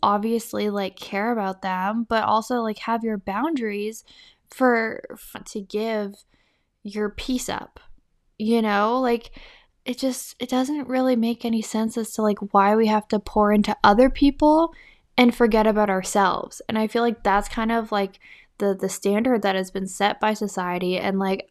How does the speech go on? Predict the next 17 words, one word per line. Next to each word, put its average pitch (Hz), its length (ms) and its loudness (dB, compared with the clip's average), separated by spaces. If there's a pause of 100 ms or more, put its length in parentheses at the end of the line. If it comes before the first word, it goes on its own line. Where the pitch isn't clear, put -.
I'm 240 240 4
just, 214 180 -4
<laughs> - 1400 -4
like, 349 180 6
that's 285 240 6
why 339 220 4
I 311 100 2
think, 285 320 -2
like, 254 400 -4 (1120)
changing 262 500 -2
kind 254 200 -2
of, 247 140 -2
like, 226 200 -4
the 233 80 -4
meaning 220 440 -4
of 208 120 -8
selfish 208 840 -4